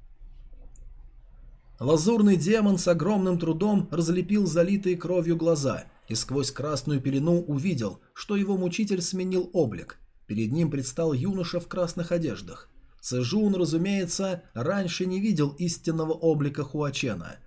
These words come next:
но, едва заприметив красное одеяние, в гневе и потрясении выдохнул: "Ты! Это ты!"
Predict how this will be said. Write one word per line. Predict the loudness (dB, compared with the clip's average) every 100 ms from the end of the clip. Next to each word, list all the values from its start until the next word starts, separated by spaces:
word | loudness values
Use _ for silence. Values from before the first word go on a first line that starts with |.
| -20 -8
но, | -2 0
едва | 0 0 -2
заприметив | -2 -2 -4 -4 -4 -8
красное | -2 -2 0 -2 -2
одеяние, | -2 -2 -2 0 -2 -2 -4 -8 -12
в | -10 -4
гневе | 0 2 2
и | 0 -2
потрясении | -4 -4 -4 -4 -2 -2 0
выдохнул: | 0 0 -2 -4 -10 -14 -16 _ _ _ _
"Ты! | -2 -2 -4 -14 _ _ _ -16
Это | -8 2 2
ты!" | 4 2 0 -2